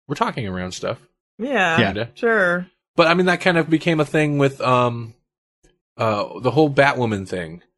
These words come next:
Speaker 1: where the creative team ended up leaving the book because editorial didn't want them to do the, do, like, set up this marriage, and then there was the whole thing tied with, well, is it because it's marriage, or is it because it was a gay marriage and all this? And D C's stance was, well, no, no marriages.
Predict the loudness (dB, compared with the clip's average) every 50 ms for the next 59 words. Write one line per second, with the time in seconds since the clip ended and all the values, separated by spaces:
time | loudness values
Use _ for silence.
0 | _ _ _ _ -14 -6 -4 -2 0 0 0 -2 -2 -2 -2 -4 -6 -8 -8 -8
1 | -8 -2 0 2 4 4 4 2 0 -2 -4 -4 -4 -6 -6 -6 -4 -2 -2 -2
2 | -4 -4 -2 0 0 0 0 -2 -4 -6 -4 2 4 4 4 4 2 -2 -8 -10
3 | -8 -4 -2 -2 -2 -2 -4 -6 -10 -12 -14 -16 -16 -18 -18 -18 -20 _ _ _
4 | _ _ -4 -4 -4 0 4 4 4 4 4 2 0 -2 -4 -4 -6 -10 -8 -6
5 | -8 -6 -6 -8 -6 -4 -4 -4 -2 -4 -6 -8 -10 -12 -8 -4 -4 -4 -4 -4
6 | -6 -6 -8 -6 -6 -6 -4 -4 -2 -4 -4 -6 -8 -12 -10 -8 -4 0 2 2
7 | 4 2 2 0 -4 -6 -10 -10 -10 -10 -10 -8 -8 -8 -8 -8 -8 -10 -10 -8
8 | -8 -8 -8 -8 -8 -10 -8 -4 -4 -4 -4 -4 -6 -8 -10 -14 _ _ _ -20
9 | -20 _ _ -10 -8 -8 -8 -8 -10 -8 -6 -8 -6 -6 -8 -12 -12 -16 -20 -20
10 | _ _ _ _ _ _ -6 -2 0 2 4 4 4 4 4 4 2 2 2 2
11 | 0 -2 -6 -4 -4 -4 -4 -4 -6 -8 -8 -8 -8 -8 -8 -8 -8 -8 -4 0
12 | 0 2 2 2 0 0 -2 -2 -4 -6 -6 -8 -8 -8 -6 -4 -2 0 2 2
13 | 2 2 2 0 -6 -8 -6 -6 -4 -4 -4 -6 -6 -10 -8 -4 -2 -2 -2 -2
14 | -4 -4 -4 -4 -4 -4 -4 -4 -4 -4 -4 -4 -4 -2 -4 -4 0 2 2 2
15 | 2 2 0 -2 -2 -2 0 0 0 0 0 -2 -2 -4 -8 -12 -14 -16 -18 -18
16 | -20 -20